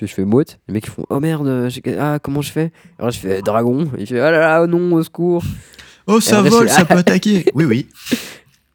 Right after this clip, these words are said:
Speaker 1: Par contre, il y a d'autres decks, genre Adelise, t'es là en mode, « Waouh, tiens, mon carton, il coûte mille cinq cents balles, il fait rien. <laughs> Oh, c'est un peu triste. »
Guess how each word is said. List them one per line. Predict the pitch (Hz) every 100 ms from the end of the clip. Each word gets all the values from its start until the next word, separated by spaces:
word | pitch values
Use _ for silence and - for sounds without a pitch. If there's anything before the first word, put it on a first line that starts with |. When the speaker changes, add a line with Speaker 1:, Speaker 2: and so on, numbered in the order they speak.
| _ _ - -
Speaker 1:
Par | 120
contre, | 156 180
il |
y |
a | 127
d'autres | 127
decks, | 139 151
genre | 117 104 - 117
Adelise, | 120 120 127 160 127
t'es | 104
là | 127
en |
mode, « | 107 104
Waouh, | 135 185 180 165 139 214 202 -
tiens, | 123
mon | 123
carton, | 131 - 196 170
il | 131
coûte | 123 120
mille | 151
cinq | 151
cents | - 156
balles, | 156
il | 120
fait | 110
rien. | 117 143 147
<laughs> | 120 113
Oh, | -
c'est | -
un | 107
peu | 123
triste. » | 135 151 139 -